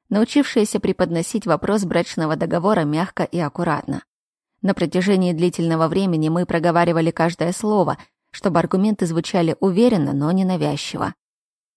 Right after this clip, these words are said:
«Тут есть такие... м, интересные пункты». Девушка поднимает на меня растерянный взгляд, испугавшись примеров.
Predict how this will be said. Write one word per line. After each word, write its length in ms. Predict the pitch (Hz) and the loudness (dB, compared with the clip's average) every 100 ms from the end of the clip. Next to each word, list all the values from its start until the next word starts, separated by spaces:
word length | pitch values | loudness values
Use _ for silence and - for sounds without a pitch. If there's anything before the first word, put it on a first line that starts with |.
| _ _ _ _ | _ _ _ _
«Тут 200 | - 320 | 2 2
есть 360 | 285 269 285 - - | 2 2 2 0 -2
такие... 600 | 269 - 277 277 262 - - | -2 2 4 6 6 2 2
м, 540 | 240 247 240 233 220 - _ _ _ _ - | 4 6 6 4 0 -4 _ _ _ _ 0
интересные 680 | 254 247 277 285 - 247 247 | 4 6 6 4 4 2 2
пункты». 540 | - 320 262 - 147 - _ _ _ _ - | 2 4 4 4 -8 -8 _ _ _ _ 0
Девушка 440 | 214 196 - - | 4 4 2 -2
поднимает 520 | 151 175 175 175 175 | 0 2 2 2 0
на 60 | 175 | 0
меня 240 | 175 175 | 0 2
растерянный 500 | 175 - 190 180 170 | 0 0 0 0 -2
взгляд, 360 | 170 202 254 202 | 0 2 2 0
испугавшись 560 | - 170 160 165 - | -4 0 0 0 -8
примеров. 520 | - 190 190 147 - | -4 0 2 0 -4